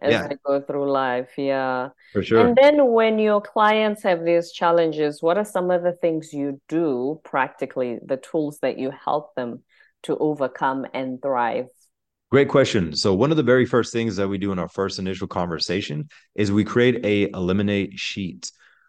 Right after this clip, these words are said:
Speaker 2: What we do, we grab a pen and paper. I'm old school. We don't write things online or on our phone. We write it on pen and paper. And we ask ourselves the question, "What are things that I'm doing that are holding me back from getting the progress I want?"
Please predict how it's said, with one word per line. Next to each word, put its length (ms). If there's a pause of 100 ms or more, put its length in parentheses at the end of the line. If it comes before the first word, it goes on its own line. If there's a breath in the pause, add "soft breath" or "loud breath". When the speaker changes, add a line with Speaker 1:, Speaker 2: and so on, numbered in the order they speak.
Speaker 2:
What 180
we 140
do, 280
we 140
grab 260
a 60
pen 220
and 120
paper. 480 (280)
I'm 100
old 240
school. 460
We 120
don't 140
write 240
things 400
online 500
or 60
on 80
our 140
phone. 340
We 80
write 220
it 100
on 140
pen 160
and 100
paper. 380 (460 soft breath)
And 380 (420 loud breath)
we 180
ask 240
ourselves 360
the 60
question, 540 (240)
"What 240
are 100
things 380
that 140
I'm 160
doing 460 (200 soft breath)
that 120
are 60
holding 400
me 140
back 460 (220)
from 200
getting 220
the 80
progress 440
I 120
want?" 500